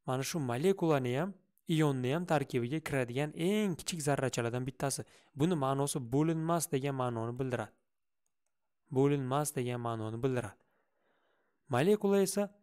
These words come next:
atomlardan tashkil topgan bo'ladi va moddaning xossasini o'zida namoyon qiladi. Endi bunda xossa bor. Molekulada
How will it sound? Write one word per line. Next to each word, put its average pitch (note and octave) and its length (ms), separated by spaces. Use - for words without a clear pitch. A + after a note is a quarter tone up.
atomlardan D3 540
tashkil C3 340
topgan B2 360
bo'ladi C#3 340
va D3+ 100
moddaning E3 560
xossasini E3+ 720
o'zida C#3+ 320
namoyon B2 400
qiladi. D3+ 280
Endi E3 280
bunda C#3 200
xossa D3 500
bor. G#2 160
Molekulada D3+ 580